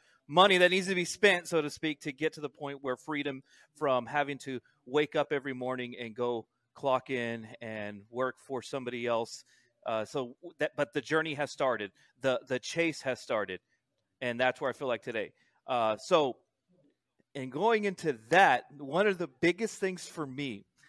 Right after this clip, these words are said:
that I was really wary about was entering into this, this realm. Like I ta-, I talked about it before. It's like even the term real estate investor, it's like, I, I'm no, you know, Warren Buffett, I'm not, I,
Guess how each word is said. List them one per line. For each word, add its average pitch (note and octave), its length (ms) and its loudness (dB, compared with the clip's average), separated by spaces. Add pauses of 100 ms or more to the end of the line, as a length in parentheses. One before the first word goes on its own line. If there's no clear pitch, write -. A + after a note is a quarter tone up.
(200)
that B2+ 240 2
I C3 220 4
was C3+ 240 -4
really D#3+ 260 0
wary C#3+ 380 0
about A2 360 -2
was A#2+ 160 -6
entering D#3 460 -6
into C#3+ 320 -8
this, B2+ 340 -6 (200)
this C3 320 -8
realm. B2 300 -2
Like A2 100 -4
I B2 80 0
ta-, - 240 -6
I D3 80 0
talked D#3 320 -2
about C#3 180 -2
it B2+ 60 -6
before. B2+ 440 -6 (280)
It's D3 180 -2
like D3+ 220 0
even E3+ 220 -2
the D3 100 0
term D3 400 -6
real E3 240 0
estate - 340 -6
investor, A2 680 -4 (360)
it's - 100 -20
like, C#3 140 0 (320)
I, C#3+ 60 -6 (120)
I'm C3+ 180 0
no, D#3 460 2
you C#3+ 100 -10
know, B2 60 -8
Warren D3+ 360 0
Buffett, D3+ 400 4 (480)
I'm C#3 180 2
not, D3 220 2
I, C3+ 120 0